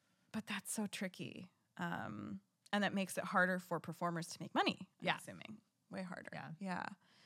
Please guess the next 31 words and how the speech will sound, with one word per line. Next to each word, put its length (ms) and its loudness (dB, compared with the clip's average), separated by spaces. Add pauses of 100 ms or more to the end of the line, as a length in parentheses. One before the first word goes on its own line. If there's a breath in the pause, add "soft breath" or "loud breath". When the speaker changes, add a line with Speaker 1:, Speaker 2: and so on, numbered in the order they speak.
(320 soft breath)
Speaker 1:
Yeah, 300 8
it's 240 2
really 640 2
complicated 880 2
and 160 0
icky 380 -4
and 200 2
messy. 460 0
And 220 2
I 180 6
haven't 320 4
been 160 2
on 380 0
your 240 6
side 280 6
of 140 2
it, 200 0
but, 200 0
like, 300 -2 (320 loud breath)
you 100 0
know, 80 2
I 60 2
started 260 2
sharing 240 2
my 100 0
kink 300 -4
journey 320 -2
on 140 -4
TikTok, 640 2
and 160 2
it 140 -2